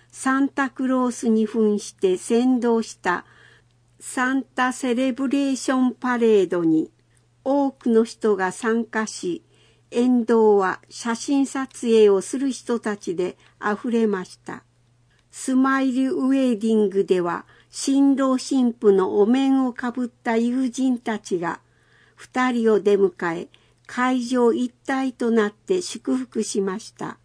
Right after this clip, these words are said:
取材、市民レポーター、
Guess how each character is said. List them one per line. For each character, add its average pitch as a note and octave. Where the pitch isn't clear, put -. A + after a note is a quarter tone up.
取 B3
材、 G3+
市 -
民 C4+
レ A#3+
ポ A#3
ー F3+
タ -
ー、 -